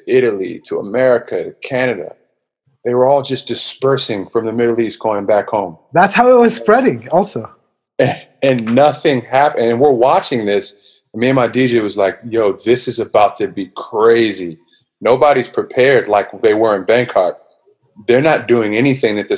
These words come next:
Speaker 1: supposed to be doing. And then we get to J F K and we just stamp, walked out.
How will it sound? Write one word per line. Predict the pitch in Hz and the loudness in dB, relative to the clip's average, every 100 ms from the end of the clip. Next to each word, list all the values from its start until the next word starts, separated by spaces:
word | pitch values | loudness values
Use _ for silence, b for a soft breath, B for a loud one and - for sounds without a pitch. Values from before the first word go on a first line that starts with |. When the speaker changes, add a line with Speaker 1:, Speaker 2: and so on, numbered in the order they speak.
| - | -6
Speaker 1:
supposed | - 107 - | -2 -2 -2
to | - | -8
be | 95 | -2
doing. | 120 139 98 87 _ _ _ _ _ _ | 0 2 0 -6 _ _ _ _ _ _
And | 101 104 | -8 -2
then | 151 | 0
we | 170 | 0
get | 143 156 | 0 -2
to | 147 | -4
J | 123 131 127 | 0 2 2
F | 120 | 2
K | - 107 90 - _ _ _ _ - | 0 0 0 -8 _ _ _ _ -8
and | 107 | -6
we | 110 107 | -4 0
just | - - - - _ _ _ | 0 0 -4 -10 _ _ _
stamp, | - - - 123 143 160 - _ _ _ _ | -10 -8 -2 0 2 0 -6 _ _ _ _
walked | 104 117 - 110 | 0 0 0 -4
out. | 87 | -4